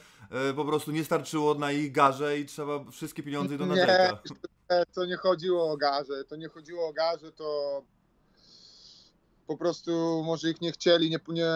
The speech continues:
Speaker 2: nie podobali im się, ale to nie chodzi o garze i myślę, że P F L będzie naprawdę szedł, szedł, szedł do, szedł do góry.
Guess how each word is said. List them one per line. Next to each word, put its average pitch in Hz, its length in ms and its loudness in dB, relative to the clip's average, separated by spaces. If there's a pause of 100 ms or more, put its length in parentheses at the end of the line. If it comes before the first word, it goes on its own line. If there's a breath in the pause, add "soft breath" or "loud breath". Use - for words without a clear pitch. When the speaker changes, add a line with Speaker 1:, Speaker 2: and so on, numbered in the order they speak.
(140)
Speaker 2:
nie 151 100 -2
podobali 156 500 4
im 151 100 -10
się, 147 160 -6
ale 143 100 -2
to 175 100 -16
nie 170 100 -16
chodzi 170 260 -8
o 165 120 -2
garze 165 440 -2 (960)
i 147 120 -12
myślę, 175 320 -4
że 151 120 -6
P 160 180 -2
F 156 140 -2
L 151 140 2
będzie 143 280 -4
naprawdę 131 760 0
szedł, - 400 -10
szedł, - 560 -8 (680)
szedł 131 260 -8
do, 117 460 -2 (480)
szedł 120 220 -12
do 120 100 -2
góry. 110 280 -2